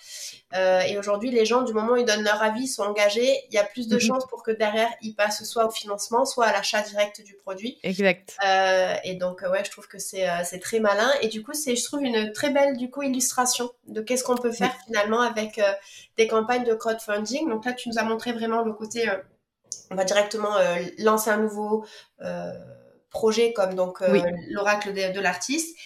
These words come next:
Speaker 1: Et là,
Speaker 2: Oui.
Speaker 1: avec, euh, du coup, la personne dont tu viens de nous parler, avec la marque dont tu viens de nous parler, plus sur de la prévente. Donc,
Speaker 2: Exact.
Speaker 1: euh, ok,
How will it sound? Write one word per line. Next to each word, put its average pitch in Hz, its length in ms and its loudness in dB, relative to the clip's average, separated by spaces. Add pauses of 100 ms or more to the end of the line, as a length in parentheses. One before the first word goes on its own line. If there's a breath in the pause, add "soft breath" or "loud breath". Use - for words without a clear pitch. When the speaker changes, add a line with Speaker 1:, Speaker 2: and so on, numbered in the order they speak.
(140 loud breath)
Speaker 1:
Et 202 120 -6
là, 220 260 4
Speaker 2:
Oui. 196 160 -2
Speaker 1:
avec, 196 220 -4
euh, 190 60 -8
du 185 120 -12
coup, - 120 -10
la 208 80 2
personne 202 260 -4
dont 208 100 -4
tu - 140 -8
viens 196 80 -2
de 202 60 -6
nous 196 100 -8
parler, 190 300 0
avec 214 260 0
la 185 100 -2
marque 214 220 -4
dont 202 100 -4
tu - 200 -14
viens 202 160 -2
de 214 40 -6
nous 202 120 -8
parler, 190 300 0
plus - 180 -12
sur 214 200 -8
de 202 60 -16
la 196 260 2
prévente. 220 520 -4 (600 soft breath)
Donc, 185 120 -4
Speaker 2:
Exact. 180 280 -2
Speaker 1:
euh, 165 200 -6 (260)
ok, 214 220 -4